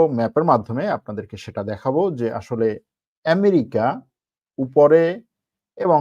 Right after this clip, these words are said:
রাজনৈতিকভাবে বিভিন্ন ধরনের কথা বললেও, অর্থাৎ সাধারণ শান্তিকামী মানুষের মনের কথাকে কিছুটার প্রতিফলন আমেরিকার রাজনৈতিক ব্যক্তিদের বক্তব্যে আসলেও, বাস্তবে সেটা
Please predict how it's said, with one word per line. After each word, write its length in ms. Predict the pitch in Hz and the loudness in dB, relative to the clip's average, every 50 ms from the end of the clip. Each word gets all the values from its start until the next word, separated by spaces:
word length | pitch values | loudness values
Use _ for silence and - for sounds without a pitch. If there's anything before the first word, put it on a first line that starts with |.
| 135 120 | 2 2
রাজনৈতিকভাবে 920 | 120 117 120 117 117 120 127 123 113 - 135 131 127 131 107 95 104 123 170 220 226 - _ _ _ - 113 110 107 | 4 6 6 6 4 2 0 -2 0 -2 -4 -6 -4 -4 -4 -2 0 -2 -2 -2 -6 -10 _ _ _ -12 -12 -8 -4
বিভিন্ন 340 | 120 147 143 160 180 190 190 196 175 | -4 -2 -2 -2 -2 -2 -2 -4 -4
ধরনের 380 | 147 143 139 139 139 135 127 123 | -2 -2 -2 0 0 0 -2 -2
কথা 280 | - 117 104 - 127 117 | -2 -4 -2 -2 -2 0
বললেও, 400 | 113 117 123 131 123 110 95 92 | 2 2 2 2 2 0 -2 -4
অর্থাৎ 340 | 95 104 - - 127 104 - _ _ _ _ _ _ _ _ _ _ | -8 -8 -6 -6 -6 -6 -6 _ _ _ _ _ _ _ _ _ _
সাধারণ 540 | - - - - 127 123 143 147 160 156 156 156 - | -18 -8 -4 -2 0 2 2 2 2 0 -2 -4 -10
শান্তিকামী 760 | - - - 113 117 113 113 - 143 135 - 135 139 147 147 | -10 -8 -6 -6 -6 -6 -8 -12 -8 -4 -2 -2 -2 -2 -4
মানুষের 640 | 139 120 110 110 113 120 131 127 - - 147 147 143 135 | -6 -4 -4 -4 -4 -4 -6 -6 -6 -2 0 0 0 0
মনের 580 | 123 113 113 113 120 120 123 127 131 135 135 131 131 - _ - | -2 -4 -2 -2 0 0 0 0 0 0 -2 -4 -8 -14 _ -12
কথাকে 540 | - - - - - 139 135 135 - - 165 160 160 _ _ _ | -8 -8 -6 -6 -4 -6 -6 -4 -4 -4 -4 -4 -4 _ _ _
কিছুটার 540 | - 233 220 233 - 240 233 233 190 131 117 107 - _ _ _ _ _ _ _ _ _ _ _ _ _ _ - | -4 -4 -4 -2 -2 -2 2 4 4 4 2 0 -6 _ _ _ _ _ _ _ _ _ _ _ _ _ _ -2
প্রতিফলন 440 | 180 175 208 175 190 190 190 180 165 151 | 0 0 0 2 4 4 4 4 2 0
আমেরিকার 480 | 143 139 139 143 147 143 - 160 147 127 | -4 -4 -2 -2 -2 0 4 4 4 6
রাজনৈতিক 600 | 123 120 120 117 120 131 135 139 131 151 147 139 | 6 6 6 4 2 0 -6 -6 -6 -8 -6 -4
ব্যক্তিদের 480 | 151 147 139 _ - 156 139 151 151 139 | -4 -6 -6 _ -6 -2 0 2 2 2
বক্তব্যে 540 | 135 127 127 - - 139 127 123 123 139 135 - - | 2 0 0 -2 -6 -6 -4 -2 0 -2 -2 0 0
আসলেও, 480 | 120 120 120 - - 175 175 156 123 123 151 - _ - | -2 -2 -2 -2 2 6 6 8 8 6 2 -4 _ -4
বাস্তবে 440 | 120 120 120 - - 131 123 131 151 | -2 -2 -4 -6 -10 -8 -6 -6 -6
সেটা 300 | 151 - 104 95 - 135 | -8 -10 -6 0 2 2